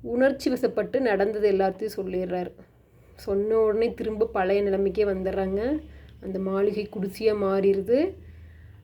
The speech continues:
மீனவனோட மனைவியும் பழையபடி பழைய சீலை கட்டியிருக்கிறா, பழைய நிலைமைக்கே வந்துடுறாங்க. So இந்த கதையில நம்ம என்ன தெரிஞ்சுக்கிட்டோம் அப்படின்னா, ஒரு ரகசியம் அப்படின்னா அதை காப்பாத்த வேண்டும். அதை சொல்லிட்டோம் அப்படின்னா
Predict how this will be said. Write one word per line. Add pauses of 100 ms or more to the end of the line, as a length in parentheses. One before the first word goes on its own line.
(140)
மீனவனோட
மனைவியும் (840)
பழையபடி (420)
பழைய
சீலை
கட்டியிருக்கிறா, (240)
பழைய
நிலைமைக்கே
வந்துடுறாங்க. (800)
So
இந்த
கதையில
நம்ம
என்ன
தெரிஞ்சுக்கிட்டோம்
அப்படின்னா,
ஒரு
ரகசியம்
அப்படின்னா
அதை
காப்பாத்த
வேண்டும். (360)
அதை
சொல்லிட்டோம்
அப்படின்னா